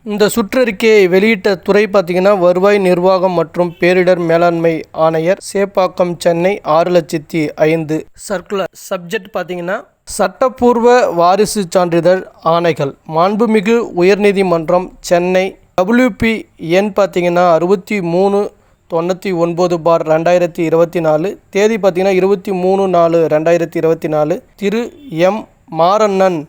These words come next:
வழக்கு தொடுத்துள்ளார். வாரிசு சான்று தொடர்பாக உண்மையை மறைத்து அல்லது தவறான தகவல்களை வழங்கி வாரிசு சான்று கோரி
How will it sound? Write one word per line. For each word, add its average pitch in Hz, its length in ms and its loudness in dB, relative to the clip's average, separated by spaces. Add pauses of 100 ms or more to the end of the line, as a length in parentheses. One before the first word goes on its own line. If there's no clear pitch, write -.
(220)
வழக்கு 214 440 0
தொடுத்துள்ளார். 180 580 2 (220)
வாரிசு 214 480 0
சான்று 202 320 2
தொடர்பாக 165 640 0 (280)
உண்மையை 208 640 2
மறைத்து 165 600 0 (200)
அல்லது 175 460 0 (280)
தவறான 208 500 2
தகவல்களை 175 720 2
வழங்கி 175 640 0
வாரிசு 180 560 0
சான்று 175 420 -2
கோரி 175 360 -2